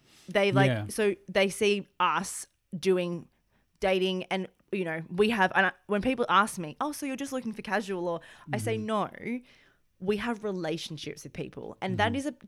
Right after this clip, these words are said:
Speaker 1: particularly vague answer for a reason, because I don't need to define what type of relationship I'm gonna have with people, because I don't know till I've met
Speaker 2: Yeah.
Speaker 1: someone and what our connection is like.
Speaker 2: Well,
Speaker 1: But when
Speaker 2: yeah.
Speaker 1: I say that to people,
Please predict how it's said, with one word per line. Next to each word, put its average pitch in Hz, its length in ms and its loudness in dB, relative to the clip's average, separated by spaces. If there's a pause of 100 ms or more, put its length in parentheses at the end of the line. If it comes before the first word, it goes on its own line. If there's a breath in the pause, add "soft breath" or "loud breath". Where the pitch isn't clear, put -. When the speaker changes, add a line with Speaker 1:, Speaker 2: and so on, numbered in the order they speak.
(160)
Speaker 1:
particularly 208 480 -4
vague 165 340 -2
answer 170 300 -8
for 165 220 -6
a 151 40 -6
reason, 165 480 -8
because 185 420 -4
I 196 80 2
don't 233 120 -2
need 226 160 -6
to 185 80 -10
define 160 720 -6
what 156 400 -2 (260 soft breath)
type 180 240 -2
of 156 140 -12
relationship 151 800 -6
I'm 170 100 -6
gonna 160 160 -4
have 170 260 -8
with 165 140 -6
people, 160 260 -4
because 160 260 -6 (140)
I 175 120 2
don't 185 160 0
know 180 100 -2
till 175 180 -4
I've 165 160 -6
met - 200 -8
Speaker 2:
Yeah. - 80 -2
Speaker 1:
someone 285 260 -2
and 175 160 -2
what 170 160 -4
our 160 120 -4
connection 170 420 -12
is 156 180 -12
like. 190 320 -8
Speaker 2:
Well, 165 160 0 (480 loud breath)
Speaker 1:
But 208 240 2 (140)
when 202 220 2
Speaker 2:
yeah. - 60 -2
Speaker 1:
I 214 140 4
say 226 220 0
that 233 140 0
to - 100 -16
people, 160 480 -4